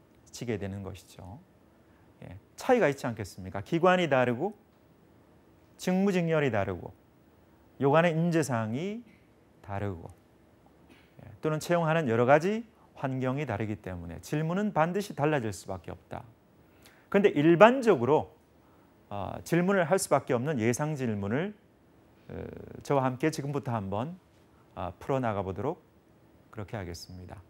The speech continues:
자, 화면 봐주시면 될 것 같습니다. 첫 번째, 지원 서류를 보면 학습 영역이 있고 훈련 영역이 있지 않겠습니까?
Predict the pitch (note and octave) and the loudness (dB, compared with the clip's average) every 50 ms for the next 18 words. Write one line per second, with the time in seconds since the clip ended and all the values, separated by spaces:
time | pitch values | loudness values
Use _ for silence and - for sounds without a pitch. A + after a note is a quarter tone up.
0 | _ - - - - - - - - C3 A#2 - G3+ G#3 A3 A3+ G#3 F#3+ E3 C#3 | _ -20 -20 -20 -20 -20 -20 -2 -2 -2 6 8 8 8 8 6 6 6 6 4
1 | C3 B2+ - C#3+ B2 A2 G2+ G2 A2 C3 D#3 F#3+ G#3+ G#3 - - - _ _ _ | 4 -2 -4 -2 -2 0 0 -2 -2 -4 -6 -8 -10 -12 -14 -20 -20 _ _ _
2 | _ _ _ _ - B2 A#2+ - A#2+ - - F#2+ F2+ - - G2+ F#2+ F2+ F2 - | _ _ _ _ -6 -6 -6 -4 -6 -6 -6 -6 -6 -6 -8 -10 -10 -10 -10 -4
3 | - D#3+ - E3+ E3+ E3+ - - G#2 G2+ A#2 - F3+ - _ _ _ _ _ _ | -2 0 0 0 -2 0 0 0 0 0 -2 -4 -6 -12 _ _ _ _ _ _
4 | _ _ _ _ _ _ _ - - _ _ - _ - - - _ _ _ _ | _ _ _ _ _ _ _ -20 -20 _ _ -20 _ -20 -20 -20 _ _ _ _
5 | _ _ _ _ _ - - F3 G3+ B3 C#4 C4+ B3+ G#3 F3 E3+ D3 G#2 A2 G#2 | _ _ _ _ _ 0 6 8 8 8 10 8 8 8 8 6 4 4 0 0
6 | - - C#4+ G#2+ E2+ - _ _ _ _ _ _ _ - _ _ _ _ _ _ | 0 0 -2 -2 -4 -10 _ _ _ _ _ _ _ -20 _ _ _ _ _ _
7 | _ _ _ _ _ _ - - - _ _ _ - - A#3 - - - C#4 A#3 | _ _ _ _ _ _ -20 -20 -20 _ _ _ 0 0 0 0 2 0 2 4
8 | B3 A#3 G#3 G3 F3+ E3+ D3+ C3+ A#2+ A2 G2 F2+ - - A2+ G#3+ G#3+ - _ _ | 6 4 4 4 4 2 2 2 2 -2 -4 -4 -4 -4 -4 -4 -4 -8 _ _
9 | _ _ _ _ _ _ _ _ _ - - - - _ _ - - - _ _ | _ _ _ _ _ _ _ _ _ -20 -20 -20 -20 _ _ -20 -20 -20 _ _
10 | - - - - G#3+ A3+ A#3 A#3 B3+ C4 C4 B3 G3+ E3+ D3 A#2+ G#2+ G#2 - - | -20 -20 -12 -6 -2 0 4 4 4 4 4 2 2 2 0 0 -2 -4 -6 -8
11 | G#2 G2 F#2+ - G2+ - - - G2 F#2 F2+ F2+ - E3+ | -10 -10 -10 -12 -12 -14 -14 -14 -14 -14 -14 -16 -18 -20